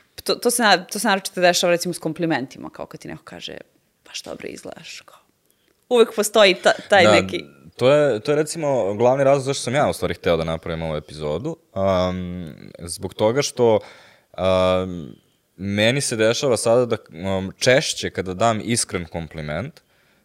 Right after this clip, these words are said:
Speaker 2: češće ljudi odreaguju sa, „Jesi sarkastičan?”
Speaker 1: Da.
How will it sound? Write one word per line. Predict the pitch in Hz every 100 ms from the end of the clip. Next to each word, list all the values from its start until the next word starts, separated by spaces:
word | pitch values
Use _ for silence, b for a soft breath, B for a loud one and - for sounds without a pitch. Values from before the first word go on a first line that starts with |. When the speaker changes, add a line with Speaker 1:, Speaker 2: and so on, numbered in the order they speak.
| -
Speaker 2:
češće | 123 135 -
ljudi | 117 120 117
odreaguju | 101 101 107 104 98
sa, | - 92 85 _
„Jesi | 82 85 -
sarkastičan?” | - 80 78 73 - 165 170
Speaker 1:
Da. | 190